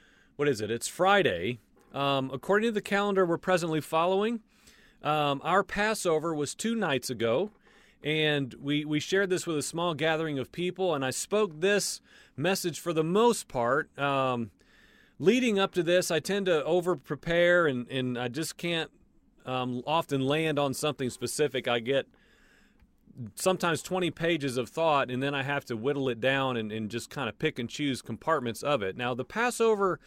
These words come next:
account and, and even the, the, the record of it in Exodus, and then the account of the remembering of Yahweh's feast and what we are to do now, the why Passover is so heavy is it's just, it's immense.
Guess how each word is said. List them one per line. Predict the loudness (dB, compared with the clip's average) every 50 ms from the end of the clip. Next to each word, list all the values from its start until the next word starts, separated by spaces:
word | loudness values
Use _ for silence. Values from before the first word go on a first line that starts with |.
| -20 -20 -14 -8
account | -8 -8 -8 -2 0 2 2 4 2 2 0 -4 -6 -14 _ _ -20 -20 -20 -20 -20 -20 -20 -20 _ _ _
and, | -4 -2 0 0 0 0
and | 0 0 2 2 0 -2 -4
even | -2 -2 0 2 2 2 0 0 -4 -6
the, | -4 0 2 2 2
the, | 2 4 4 4 6 4 2 0 -8
the | -12 -4 2 2 2 4
record | 4 4 2 2 4 2 2 4
of | 4 4 4
it | 4 2 2 0
in | -2 -2 0
Exodus, | 0 0 0 0 -2 -2 2 2 2 2 2 0 -2
and | -4 -2 0
then | 0 0 -2 0
the | 2 4 6 6 6 4 2 -2 -8 _ -20 _ _ _ _ _ _ _ _ _ -10
account | -10 -8 -4 -2 0 2 2 2 2 -2
of | -2 -2
the | 0
remembering | 0 0 0 2 0 0 0 2 2 2 2 2 0 -2 -4
of | -2 -2
Yahweh's | 0 0 0 0 0 0 0 -2 -4 -6
feast | -6 -4 -2 -2 -2 -2 -4 -6
and | -6 -4
what | -2 -2 -2 -2
we | -2 -2 -2
are | -2
to | -2 -4 -8
do | -6 -2 0 2 2 2 2
now, | 2 2 2 2 2 0 -2 -6 -10 -18 -20 -20 -20 -20 -20 -20 -20 -20 _ -6
the | 2 4 6 6 8 6 6 4 2 -4
why | -4 2 4 4 4
Passover | 4 2 2 2 2 2 2 2 2 2
is | 0 2
so | 0 0 0 2
heavy | 2 2 2 2 2 0 0
is | -2 -2
it's | -4 -6 -6 -4
just, | -4 -4 -4 -4 -6 -8 -6
it's | -6 -6 -4 -4
immense. | -6 -6 -2 2 2 2 2 0 -4 -8 -8